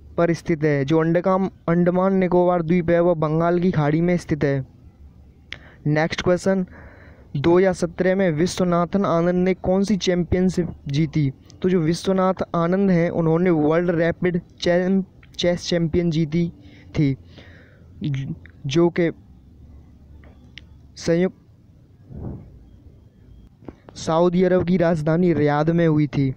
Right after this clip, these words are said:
नेक्स्ट क्वेश्चन, चापचर कुट किस राज्य का त्यौहार है? तो जो चापचर कुट है वह मिजोरम में बनाया जाता है। मिजोरम की जो राजधानी पड़ती है वह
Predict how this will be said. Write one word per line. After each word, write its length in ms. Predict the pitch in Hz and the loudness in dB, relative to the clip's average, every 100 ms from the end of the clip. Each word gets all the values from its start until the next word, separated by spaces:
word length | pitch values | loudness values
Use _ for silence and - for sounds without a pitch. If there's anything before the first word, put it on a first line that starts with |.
| - 143 | -6 -2
नेक्स्ट 400 | 139 156 - - | 0 0 0 0
क्वेश्चन, 400 | 180 170 190 185 - - - - - - - - - - | 0 0 -2 -4 -8 -20 -20 -20 -20 -20 -20 -20 -20 -14
चापचर 520 | - 170 175 - 190 196 - - - - - - _ - - | -4 -2 -2 0 0 0 -6 -20 -20 -20 -20 -20 _ -20 -2
कुट 240 | 202 208 220 - | -2 0 -2 -2
किस 180 | 214 190 | 0 0
राज्य 360 | 175 165 170 | 0 0 0
का 140 | 170 170 | 0 0
त्यौहार 420 | 165 156 151 143 | 0 2 0 0
है? 180 | 135 135 | -2 -4
तो 220 | - 165 | 0 0
जो 60 | |
चापचर 460 | 170 170 160 170 196 | 2 0 -2 -2 0
कुट 220 | 190 175 | 0 2
है 80 | 175 | 2
वह 120 | 185 | 2
मिजोरम 500 | 170 151 147 165 180 | 2 2 4 4 4
में 300 | 175 185 190 | 2 0 0
बनाया 340 | 165 156 160 170 | 0 0 2 2
जाता 360 | 156 143 147 | 0 -2 0
है। 200 | 147 139 | 0 0
मिजोरम 560 | 139 151 156 170 175 175 | 0 0 2 4 2 2
की 120 | 180 | 0
जो 320 | 175 151 139 | 2 2 0
राजधानी 520 | 139 143 151 165 170 | 0 -2 0 0 0
पड़ती 340 | 175 170 160 175 | 2 0 0 2
है 60 | |
वह 120 | 180 | 2